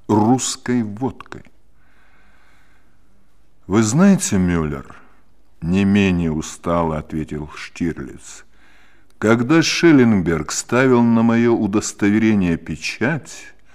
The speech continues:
он предварительно подышал на неё". Апрель тысяча девятьсот сорок пятого года. Поражение Германии очевидно.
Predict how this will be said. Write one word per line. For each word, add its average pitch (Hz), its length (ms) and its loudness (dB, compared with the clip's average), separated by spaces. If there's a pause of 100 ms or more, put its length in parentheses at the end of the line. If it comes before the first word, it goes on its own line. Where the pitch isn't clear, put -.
(500)
он 127 200 4
предварительно 131 1200 2 (500)
подышал 107 840 -2
на 76 180 -6
неё". 76 460 -8 (4000)
Апрель 151 640 2 (760)
тысяча 135 640 -2
девятьсот 101 600 -2
сорок 95 360 -6
пятого 85 400 -6
года. 67 440 -14 (800)
Поражение 101 540 4
Германии 92 480 0
очевидно. 104 720 -6